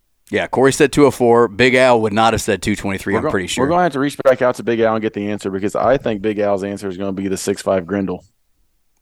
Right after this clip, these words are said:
Speaker 1: It's possible. Yeah, I don't think he's a big fan of that one. But he, you know, he hunts with a two twenty-three quite a bit, so I, I know that's
Speaker 2: Right.
Speaker 1: not gonna be his answer. But, uh, yeah, so that's why we were asking, you know, like, educated riflemen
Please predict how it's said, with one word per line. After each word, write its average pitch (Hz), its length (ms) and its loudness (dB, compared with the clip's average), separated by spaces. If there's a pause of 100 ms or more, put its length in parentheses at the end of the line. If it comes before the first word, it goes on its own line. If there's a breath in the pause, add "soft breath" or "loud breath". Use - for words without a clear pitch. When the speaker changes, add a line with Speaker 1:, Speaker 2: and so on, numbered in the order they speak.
(100)
Speaker 1:
It's 107 140 -6
possible. 87 420 -2 (640)
Yeah, 87 240 -4
I 107 60 0
don't 117 100 0
think 113 160 -2
he's 104 120 -2
a 92 40 -10
big 95 140 -8
fan 90 180 -8
of 87 60 -10
that 90 180 -6
one. 87 160 -16
But 107 200 0
he, 135 220 2
you 117 200 -4
know, 104 100 0
he 135 160 2
hunts 123 220 0
with 95 100 -4
a 87 60 -8
two 104 160 -2
twenty-three 98 340 -6
quite 87 220 -6
a 80 40 -12
bit, 95 300 -2
so 90 140 -4
I, 87 140 -6 (100)
I 95 100 -4
know 104 240 2
that's 101 240 -2
Speaker 2:
Right. 85 60 -6
Speaker 1:
not 82 80 -10
gonna 85 120 -14
be 85 80 -10
his 85 140 -12
answer. 82 320 -12 (1200 soft breath)
But, 92 280 -4
uh, 82 220 -4 (280)
yeah, 104 300 0
so - 160 0
that's 147 220 4
why 127 220 6
we 110 220 0
were 104 180 -2
asking, 98 560 0
you 95 100 -2
know, 92 160 2
like, 92 260 -4
educated 98 640 0
riflemen 90 680 -2